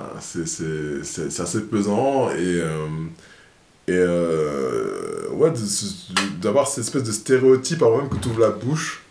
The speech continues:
c'est chiant. À un moment donné, c'est, c'est, c'est, c'est, euh, t'as des a priori. Et, euh, c'est marrant parce que j'ai, j'ai m'amuse toujours à les déconstruire, tu vois, parce que je pense que des fois j'en joue énormément, tu vois, mais j'adore les déconstruire parce que les gens, en fait, à un moment donné, ils sont attirés par,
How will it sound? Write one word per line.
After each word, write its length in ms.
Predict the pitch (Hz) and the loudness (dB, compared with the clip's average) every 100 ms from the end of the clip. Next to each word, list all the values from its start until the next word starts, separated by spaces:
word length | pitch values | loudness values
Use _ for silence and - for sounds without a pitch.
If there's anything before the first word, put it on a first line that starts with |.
| - | -14
c'est 160 | - | -6
chiant. 300 | 107 - 104 - - | -4 -2 -4 -6 -10
À 60 | 87 | -6
un 40 | |
moment 160 | 95 98 | -2 0
donné, 120 | 123 | 0
c'est, 220 | 123 104 | 0 -2
c'est, 200 | 87 - | -2 -4
c'est, 280 | 87 - 92 | -4 -2 -2
c'est, 240 | 90 - 92 | -2 -4 -2
euh, 260 | 90 87 87 92 90 90 90 92 - _ _ _ _ - | -2 -2 -4 -6 -8 -8 -10 -12 -20 _ _ _ _ -6
t'as 80 | |
des 160 | 101 90 | -2 2
a 60 | 123 | 0
priori. 540 | - 135 110 151 180 - - _ _ - | 2 2 4 2 0 -10 -20 _ _ -2
Et, 40 | |
euh, 720 | 107 104 101 101 101 98 98 | 0 2 2 2 2 0 0
c'est 160 | 98 110 | -2 2
marrant 300 | 113 147 165 | 4 6 4
parce 200 | 135 107 | 2 0
que 100 | 120 | -4
j'ai, 160 | 98 104 | -2 0
j'ai 80 | 104 | 4
m'amuse 300 | 123 147 147 | 4 2 0
toujours 280 | 120 135 | 0 2
à 60 | 120 | 2
les 60 | 104 | 2
déconstruire, 580 | 110 117 110 - 131 | -2 -4 -4 -2 -2
tu 80 | 127 | -2
vois, 80 | 101 | -4
parce 160 | 92 95 | -4 -8
que 40 | 95 | -8
je 120 | 87 | -8
pense 220 | - 123 - | -4 -4 -2
que 240 | 98 92 - - | -2 -2 -8 -16
des 240 | - - | -12 -2
fois 140 | 117 151 | 2 4
j'en 160 | 147 | 4
joue 220 | 123 143 | 2 0
énormément, 480 | 120 120 143 113 143 | 2 2 2 2 0
tu 140 | 160 - | -2 -4
vois, 240 | 87 120 - _ - _ _ _ - | -4 -6 -10 _ -20 _ _ _ -8
mais 60 | |
j'adore 240 | 95 104 139 | -2 2 2
les 80 | 120 | 2
déconstruire 400 | 117 110 113 101 | 0 -4 -6 -8
parce 100 | 113 | -4
que 80 | |
les 60 | 113 | -2
gens, 120 | 127 | 0
en 60 | 123 | 0
fait, 160 | 117 | -2
à 60 | 110 | -2
un 20 | |
moment 120 | 107 | -2
donné, 100 | 110 | -2
ils 40 | 117 | -2
sont 120 | 113 | -2
attirés 300 | 101 107 104 | -4 -4 -4
par, 280 | 104 98 | -4 -4